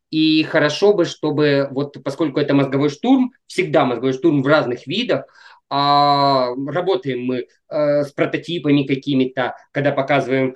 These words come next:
э, формы и говорим: «Расскажите, пожалуйста, а, что из этого вам нравится, что нет, работаем ли мы, э, в фокус-группе, просто ли это мозговой штурм». У нас должен быть тайминг, и,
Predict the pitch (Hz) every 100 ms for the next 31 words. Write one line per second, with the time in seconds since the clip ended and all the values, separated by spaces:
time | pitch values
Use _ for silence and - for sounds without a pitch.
0 | _ - 147 143 147 139 139 139 135 131
1 | - 175 175 143 139 139 135 139 135 135
2 | - 131 131 135 127 135 123 135 - _
3 | - 151 143 139 139 135 139 - 165 135
4 | 135 139 139 139 139 131 120 - 139 135
5 | 131 135 180 185 143 127 135 139 135 131
6 | 123 - _ 143 147 139 156 - 131 135
7 | 208 - - 160 - _ - 175 190 185
8 | 170 160 160 151 156 151 151 147 139 147
9 | 139 - 151 143 139 _ - 170 170 156
10 | 143 143 135 196 220 226 151 135 - 131
11 | 131 131